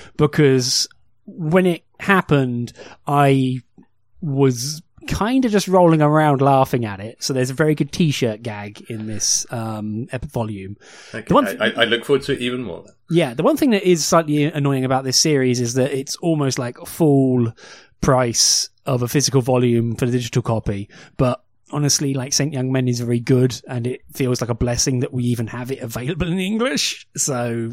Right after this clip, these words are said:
Speaker 1: I'm kind of happy to pay that for this series. Um,
Speaker 2: Yeah.
Speaker 1: slight-, slightly
Speaker 2: Yeah.
Speaker 1: begrudgingly, but still.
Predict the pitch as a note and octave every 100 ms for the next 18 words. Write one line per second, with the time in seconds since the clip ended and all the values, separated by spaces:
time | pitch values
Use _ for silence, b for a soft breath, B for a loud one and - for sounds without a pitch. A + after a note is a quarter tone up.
0 | - B2 A#2+ A#2 - B2 A#2+ - C3+ -
1 | A2+ A#2+ - C3 A2 G#2 G#2+ _ B B
2 | B B - C3 A2+ A2 - A2+ - B2+
3 | A2+ G2+ F#2 F#2+ - - - G#2 G2+ B2+
4 | - C#4+ - - D4 A#3+ C#3 B2 A2+ A2+
5 | G#2+ A#2 A#2+ G#2+ - - G2+ -